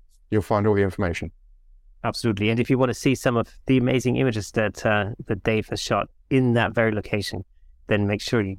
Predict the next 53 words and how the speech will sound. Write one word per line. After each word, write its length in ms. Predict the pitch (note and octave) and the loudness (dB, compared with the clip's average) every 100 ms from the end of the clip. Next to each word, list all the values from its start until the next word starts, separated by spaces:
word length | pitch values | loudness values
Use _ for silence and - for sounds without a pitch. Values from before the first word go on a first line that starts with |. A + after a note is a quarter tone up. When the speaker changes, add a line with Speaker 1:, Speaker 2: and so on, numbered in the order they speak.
| - | -6
Speaker 2:
you 100 | D2 | -4
head 200 | - A2 | 0 0
over 180 | G2 | 0
to 140 | - G#2+ | -2 -2
his 100 | F#2 | -2
Instagram, 560 | G#2+ - G2+ F#2+ F#2+ F2+ - _ | -2 -2 0 0 0 -4 -14 _
um, 180 | G#2+ F#2+ | -4 -2
and 180 | G2 G2 | -4 -6
Facebook 520 | G#2+ G2+ - G2 - - - | -6 -6 -6 -10 -10 -20 -10
pages, 500 | - G#2+ F#2+ F2+ - - - | -4 -2 -2 -6 -8 -10 -4
um, 60 | |
Speaker 1:
You're 60 | G2 | 0
very 160 | G2+ | 0
kind. 340 | F#2 F#2+ E2 - - - | 0 -2 -2 -8 -20 -8
Speaker 2:
where 100 | A2+ | -4
you 60 | G#2+ | -4
can 100 | G2+ | -4
see 220 | - A2 | -2 0
all 160 | G#2 G#2+ | 0 -2
of 60 | |
that. 180 | A#2+ B2 | 0 -2
And 240 | B2+ - - | -2 -8 -4
again, 280 | F#3 A#3 G#3+ | -2 0 -2
all 200 | - F#3+ | 0 0
of 120 | D#3+ | 2
the 100 | D#3 | 2
links 240 | C3+ B2 - - | 2 0 -2 -2
are 100 | D3+ | 0
in 80 | |
the 60 | C3 | 0
description. 440 | B2 C#3+ - C3+ - - - - _ - | 0 -2 0 -2 -4 -16 -20 -20 _ -2
Um, 240 | A2 G#2+ | 0 0
you 60 | C#3 | 0
know, 120 | A2+ | 0
once, 440 | G#2 A#2+ C#3 - - | 0 0 0 -2 -2
once 180 | G#3+ G3 | -2 2
you're 80 | C#3 | 2
there, 180 | D#3 | 2
by 100 | C3 | 2
the 40 | G#2+ | 2
way, 160 | G#2 | 2
you 100 | G#2+ A#2 | 2 0
know, 160 | G2+ G2 | -2 -2
make 200 | A#2 A2 | -4 -2
sure 200 | A2+ G2+ | -2 0
to 100 | G2+ | -2
hit 220 | A#2 - | -2 -2
the 140 | G#2 | 0
like 220 | G2 G#2+ | 2 0
and 60 | - | -4
subscribe 380 | A2+ - A2+ G#2+ | -12 0 0 2
button 320 | G#2 G#2 G#2 | 0 0 0
and 200 | G2 F2 | 0 -4